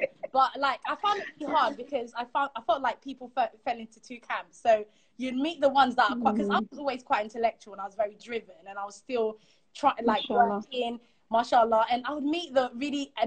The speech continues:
Speaker 1: you know, driven ones that were Muslim, with Muslim names, but
Speaker 2: Yeah.
Speaker 1: it's like they wouldn't pray, you know, we're still clubbing.
Speaker 2: Yeah.
Speaker 1: Like, you know,
Speaker 2: Mm.
Speaker 1: it wasn't gonna work. Uh, or someone, I met a, um, a brother, somebody was introduced to me,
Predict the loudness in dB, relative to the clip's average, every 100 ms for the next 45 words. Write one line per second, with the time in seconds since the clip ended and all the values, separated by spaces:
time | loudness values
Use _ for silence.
0 | -4 0 8 8 8 2 8 8 8 -2
1 | -2 0 -2 2 2 0 -6 -6 -6 -4
2 | -6 -8 -10 _ -8 -4 -4 -4 -4 0
3 | 4 2 2 -2 -2 -4 -20 _ 4 4
4 | 2 0 0 6 8 8 4 0 -2 0
5 | 2 2 0 -20 _ -14 -4 0 2 0
6 | -6 -6 -2 2 2 2 4 8 8 6
7 | 4 2 0 -4 -8 _ _ _ 4 4
8 | 2 -6 -2 0 2 4 4 4 0 -2
9 | -2 -2 0 0 4 4 2 -2 _ _
10 | _ _ _ -4 -2 -2 0 0 0 0
11 | 0 0 0 0 2 2 -2 -4 -14 -10
12 | -6 -2 -2 -4 -8 -8 -8 -12 -14 -14
13 | -10 -10 -10 -10 -10 -12